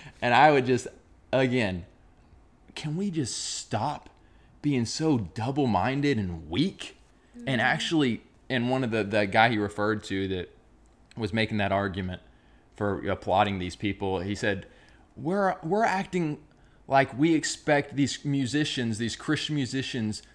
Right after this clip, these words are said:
Speaker 1: to look like Jesus, when in reality they,
Speaker 2: <laughs>
Speaker 1: we should ex-, expect them to look more like Peter." And it's just this weird, like,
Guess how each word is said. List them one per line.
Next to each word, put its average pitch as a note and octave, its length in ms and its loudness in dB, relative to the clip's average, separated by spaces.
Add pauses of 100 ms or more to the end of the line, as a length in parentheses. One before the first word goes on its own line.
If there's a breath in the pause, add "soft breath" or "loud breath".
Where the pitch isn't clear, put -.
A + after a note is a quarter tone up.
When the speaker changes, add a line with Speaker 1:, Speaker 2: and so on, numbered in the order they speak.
(140)
Speaker 1:
to C3 180 2
look C3 320 -2
like B2+ 260 0
Jesus, C3 640 -2 (200 soft breath)
when B2+ 160 -2
in C3 100 0
reality C#3+ 540 2
they, A2+ 300 2 (180)
Speaker 2:
<laughs> D4+ 180 -10
Speaker 1:
we C#3 180 2
should C3 300 -2
ex-, - 140 -8
expect C#3 440 -2
them C3+ 120 -2
to G#2+ 40 -2
look B2+ 180 0
more C3 200 0
like A#2+ 280 0
Peter." F#2 460 -4 (580 soft breath)
And C#3+ 100 -2
it's C#3+ 140 0
just D#3 180 -2
this C3 180 -4
weird, E3+ 580 2
like, C3 320 6